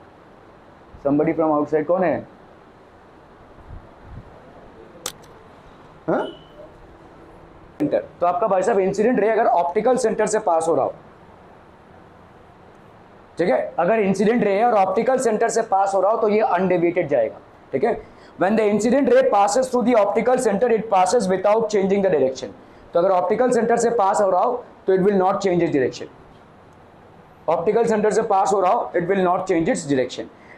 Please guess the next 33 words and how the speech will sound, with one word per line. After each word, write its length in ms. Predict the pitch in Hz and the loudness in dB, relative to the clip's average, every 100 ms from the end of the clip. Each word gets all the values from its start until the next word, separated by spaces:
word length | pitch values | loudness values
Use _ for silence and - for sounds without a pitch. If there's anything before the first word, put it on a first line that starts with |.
| - | 0
Any 240 | 190 247 285 - 175 | 2 2 0 2 2
ray 180 | 208 233 | 2 2
of 200 | 190 202 180 | 2 2 2
light 300 | 175 - 185 | 2 2 0
which 200 | 202 - | -2 -2
passes 360 | 175 175 226 226 | -2 0 -2 -2
through 160 | 220 | 0
the 100 | 208 | 0
optical 480 | 180 180 202 226 226 | 0 -2 0 0 0
center 300 | 180 175 202 - - - - | -2 0 -2 -2 -8 -20 -4
will 140 | 185 190 | -2 0
not 280 | 175 190 - | 2 0 -2
change 260 | 196 185 180 | -2 0 0
its 140 | 185 165 | 0 0
direction। 420 | 143 - 127 - | -2 -4 -6 -2
क्या 100 | 180 | 0
ये 120 | 180 | 0
समझ 240 | 180 170 175 | 0 0 0
में 100 | 175 | 2
आ 140 | 165 | 2
रहा 120 | 165 | 2
है 60 | 170 | 0
भाई 120 | 151 | 0
साहब? 240 | - 160 - | 0 -2 0
बहुत 240 | 143 139 123 | -2 -2 -2
बढ़िया। 240 | 120 113 - - - | -4 -4 -8 -20 -4
और 120 | 196 208 | 0 2
ये 120 | 254 | 2
दोनों 340 | 208 214 262 | 2 2 2
भी 80 | 254 | 2
lenses 360 | 220 196 214 220 | 0 0 -2 0
के 100 | 208 | 2
लिए 180 | 226 | 2